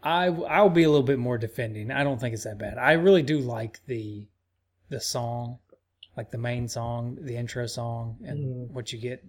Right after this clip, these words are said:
Speaker 1: like, at the first level there. I really like it. I just think
Speaker 2: Mm-hmm.
Speaker 1: it gets old really fast.
Speaker 2: Yeah. Mm-hmm.
Speaker 1: I think it's way better than Friday the thirteenth, though.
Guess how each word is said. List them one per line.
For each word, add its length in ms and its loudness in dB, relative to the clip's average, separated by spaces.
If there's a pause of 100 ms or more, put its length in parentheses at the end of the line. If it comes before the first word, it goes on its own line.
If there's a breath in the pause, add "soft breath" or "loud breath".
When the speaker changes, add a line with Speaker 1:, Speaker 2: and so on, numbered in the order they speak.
Speaker 1:
like, 200 -10
at 80 -14
the 60 -20
first 280 -8
level 220 -8
there. 280 -10 (640 soft breath)
I 60 0
really 240 6
like 280 0
it. 180 -8 (720)
I 100 -2
just 240 -2
think 160 0
Speaker 2:
Mm-hmm. 60 -4
Speaker 1:
it 100 -8
gets 200 -6
old 320 -6
really 200 -8
fast. 540 -14 (680)
Speaker 2:
Yeah. 260 -10 (760)
Mm-hmm. 220 -8
Speaker 1:
I 80 4
think 140 6
it's 100 0
way 200 4
better 240 -2
than 120 -10
Friday 280 -10
the 60 -14
thirteenth, 480 -14
though. 240 -16